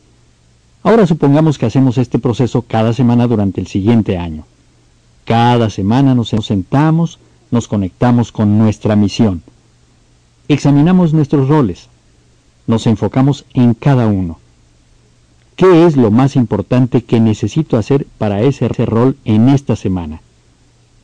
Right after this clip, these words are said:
Escuchemos a nuestros corazones, a nuestras mentes y luego ideemos algo. Escribámoslo. Esto es sumamente importante. Y luego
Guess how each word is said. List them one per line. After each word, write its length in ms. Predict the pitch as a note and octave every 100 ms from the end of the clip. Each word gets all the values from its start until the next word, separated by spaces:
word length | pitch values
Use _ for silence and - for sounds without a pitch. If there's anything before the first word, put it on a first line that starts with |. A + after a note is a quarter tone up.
| _ _ _
Escuchemos 480 | - - - G#3+ F#3
a 60 | D3
nuestros 320 | C3+ C3+ B2
corazones, 600 | B2+ A#2+ D#3 D3+ G2 - _ _ - -
a 80 |
nuestras 380 | A#2+ A2 G#2+ G2
mentes 440 | A#2+ C3 A#2+ G2 G2+
y 60 |
luego 380 | G2 G#2 G2+ F#2+
ideemos 500 | F#2+ G#2+ A#2+ A#2 -
algo. 320 | E2 D#2 E2 _ _ _ _ _ _ -
Escribámoslo. 680 | - G2+ A2+ C#3 G#2 E2 - _ _ _ _ _ _ _ -
Esto 220 | D3+ D#3
es 80 | -
sumamente 480 | F3+ E3+ D#3+ D#3+ D#3
importante. 760 | C#3 B2+ A2+ B2 G#2+ - F#2+ - _ _ _ _ _
Y 80 | -
luego 340 | F3+ F3+ E3